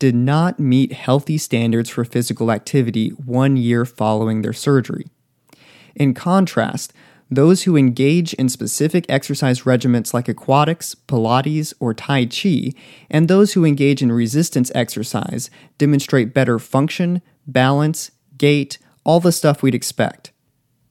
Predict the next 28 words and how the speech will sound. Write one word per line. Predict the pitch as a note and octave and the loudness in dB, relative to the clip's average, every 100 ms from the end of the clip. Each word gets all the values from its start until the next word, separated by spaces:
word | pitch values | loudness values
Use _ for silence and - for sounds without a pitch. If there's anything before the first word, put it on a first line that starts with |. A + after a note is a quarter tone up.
| _ - | _ -2
And | D#3+ | 2
the | D#3+ - | 2 4
authors | A3+ A#3 F3+ C#3+ | 4 4 2 2
note | D3 B2+ B2+ | 2 4 4
that | C#3 C3 | 2 4
there | C#3+ C#3+ | 4 4
is | C3 | 4
a | B2 | 0
dose-response | A2+ D3 E3+ G3 - D3 C3+ - D#3 D3+ D#3 - | 2 4 6 4 0 -2 -2 0 2 4 2 2
relationship | B2+ C3 E3 E3+ A2+ - A2 - C3+ | 2 4 2 2 0 0 -2 -2 -4
between | B2 - C#3 B2+ - | -4 -2 0 0 0
exercise | D3 - D3+ - C3 B2+ | -4 -2 -2 2 2 2
intensity | A2+ - E3+ - A2+ A2+ - | 0 0 0 0 -2 -2 -2
and | B2 A2+ | -2 0
gait | B2 D3+ - | 2 0 0
function. | - - - F2 - _ _ _ - - - | -8 -8 -8 -10 -10 _ _ _ -20 -20 -4
So | - C#3+ | 2 4
we | C3+ | 4
need | D#3+ G3+ G#3 | 4 2 2
to | F3 | 4
help | D#3+ - | 2 2
our | B2+ | 0
patients | - C3 C3+ A#2+ - | 2 0 0 -4 -2
get | B2+ - | -4 -2
active | C3 B2 - A2+ - - - | -2 -2 -2 -4 -6 -8 0
early | F3+ G3 C#3+ G#2+ | 4 4 4 2
after | A#2+ A#2+ A#2 | -2 -2 -6
surgery, | - A#2 A2 A2+ A2+ | -2 -4 -2 -4 -4